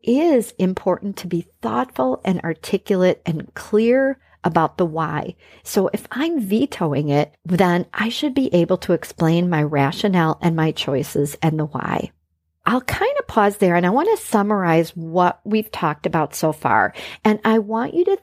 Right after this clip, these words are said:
think about leaders that you've worked with and also you. What do you tend to do? And is the approach that you're using to decide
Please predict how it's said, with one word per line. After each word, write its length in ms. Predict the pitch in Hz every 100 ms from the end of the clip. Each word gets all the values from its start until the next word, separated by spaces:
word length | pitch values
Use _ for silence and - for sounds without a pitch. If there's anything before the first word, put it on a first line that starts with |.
| -
think 240 | 220 214
about 340 | 190 175 156 -
leaders 440 | 185 185 226 240
that 180 | - -
you've 240 | 180 165
worked 320 | 170 175 - -
with 300 | 254 254 - -
and 560 | 214 240 180 170 - -
also 680 | 160 160 - - 202 202 202 _
you. 600 | 175 165 180 175 135 - - _ _ _
What 480 | 175 170 170 202 - -
do 80 | 285
you 260 | 277 262 262
tend 560 | - - 147 156 185 - -
to 120 | 247
do? 460 | 208 - 202 104 - - - -
And 460 | 262 330 359 285 - -
is 440 | 220 233 254 - _ -
the 140 | 220
approach 560 | - - - 196 226 -
that 180 | 285 -
you're 160 | 226
using 680 | 214 180 214 262 311 262 233
to 160 | - 190
decide 880 | 175 175 - 180 180 214 269 254